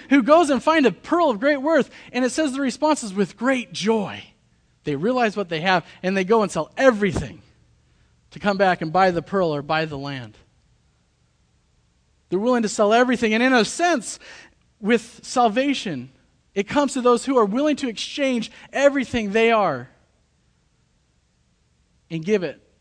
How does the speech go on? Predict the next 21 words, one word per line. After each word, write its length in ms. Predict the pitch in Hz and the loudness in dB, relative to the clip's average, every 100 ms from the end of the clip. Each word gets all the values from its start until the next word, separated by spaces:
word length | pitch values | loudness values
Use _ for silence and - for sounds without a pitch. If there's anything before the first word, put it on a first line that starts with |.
| _ | _
for 100 | - | -14
Christ 640 | 156 - 180 135 117 - _ | -12 -6 -6 -6 -10 -18 _
and 120 | 147 | -8
everything 300 | 156 156 170 | -6 -6 -8
that 120 | 143 | -10
he 200 | 139 151 | -10 -8
is. 440 | 143 123 101 - _ _ _ _ _ _ _ _ _ _ _ _ _ _ _ _ _ | -8 -8 -16 -20 _ _ _ _ _ _ _ _ _ _ _ _ _ _ _ _ _
But 140 | - 208 | -6 -2
for 120 | 226 | 0
the 100 | 202 | 0
self-deceived, 880 | - 240 220 - 190 - 254 220 180 - - | 2 2 2 0 -10 -6 -4 -4 -8 -18 -20
faith 380 | - 240 240 220 | -2 2 2 0
is 160 | 190 170 | -6 -2
really 260 | 226 196 | -2 -2
nothing 380 | 175 196 196 180 | -2 -4 -6 -10
more 200 | 175 185 | -6 -6
than 220 | 175 165 | -6 -8
just 260 | 180 190 - | -8 -8 -6
that 300 | 175 147 - | -6 -6 -10
cardinal 480 | - 214 202 185 160 | -4 -2 -2 -4 -6
glance, 680 | 156 175 165 127 - - | -4 -4 -4 -8 -12 -18